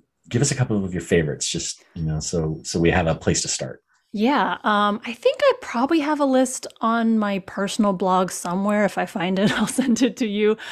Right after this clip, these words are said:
Speaker 1: Okay.
Speaker 2: Um, but some of my favorite authors that I found in that time, um, Ken Liu, if you like, uh, science fiction fantasy, um, he writes both. Um,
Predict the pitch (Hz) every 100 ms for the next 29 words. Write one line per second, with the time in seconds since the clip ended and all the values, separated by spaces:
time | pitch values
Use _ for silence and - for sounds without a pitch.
0 | 110 120 202 196 190 98 214 - 240 254
1 | 262 262 233 226 226 202 202 202 190 190
2 | 185 180 180 180 180 180 175 - 180 175
3 | 180 185 170 170 - 220 214 202 202 226
4 | 311 330 202 185 202 185 180 170 170 175
5 | - - - 170 165 165 165 - 165 175
6 | - 180 185 160 214 214 208 - 208 202
7 | - - - 180 170 196 185 170 - 185
8 | 170 170 180 - 185 165 156 156